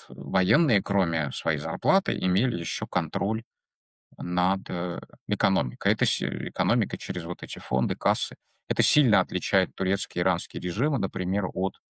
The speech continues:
коммунистических режимов, где, м, ну, э,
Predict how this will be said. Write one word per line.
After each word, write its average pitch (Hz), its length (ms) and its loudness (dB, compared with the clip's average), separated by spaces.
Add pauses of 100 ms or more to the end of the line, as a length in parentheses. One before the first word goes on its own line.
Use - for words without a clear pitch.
(200)
коммунистических - 840 0
режимов, 98 460 0
где, 92 340 0 (560)
м, 87 680 -4
ну, 87 480 -4 (840)
э, - 20 -20